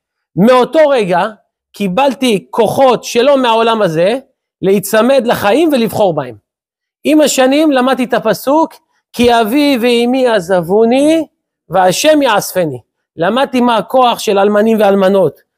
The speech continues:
של יתומים ויתומות, יש עליהם שמירה מיוחדת. אני לא רוצה להבטיח הבטחות ריקות, זה לא עובר.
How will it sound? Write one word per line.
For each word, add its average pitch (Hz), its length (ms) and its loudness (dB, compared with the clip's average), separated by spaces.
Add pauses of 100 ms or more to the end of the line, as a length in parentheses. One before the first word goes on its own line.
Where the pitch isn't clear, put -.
(100)
של 185 200 -2
יתומים 208 520 0
ויתומות, 208 680 0 (220)
יש 202 220 -2
עליהם 214 260 0
שמירה 190 340 0
מיוחדת. 180 480 0 (280)
אני 180 180 2
לא 226 80 2
רוצה 220 240 0
להבטיח 214 440 -2
הבטחות 185 440 -2
ריקות, 190 340 -2
זה 170 140 0
לא 202 80 2
עובר. 170 380 0